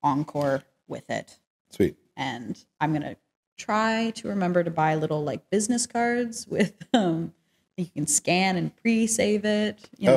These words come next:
Speaker 2: Oh, nice.
Speaker 1: always hustling,
Speaker 2: Yeah.
Speaker 1: always working.
Speaker 2: It's,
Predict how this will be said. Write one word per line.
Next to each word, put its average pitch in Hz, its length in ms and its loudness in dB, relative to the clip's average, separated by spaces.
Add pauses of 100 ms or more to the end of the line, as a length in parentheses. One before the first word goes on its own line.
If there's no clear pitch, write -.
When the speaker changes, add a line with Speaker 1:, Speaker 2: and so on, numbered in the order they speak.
(120)
Speaker 2:
Oh, - 20 4
nice. 107 200 4
Speaker 1:
always 247 260 2
hustling, 143 440 -2
Speaker 2:
Yeah. 156 200 0
Speaker 1:
always 185 420 2
working. - 460 0 (220)
Speaker 2:
It's, - 280 -6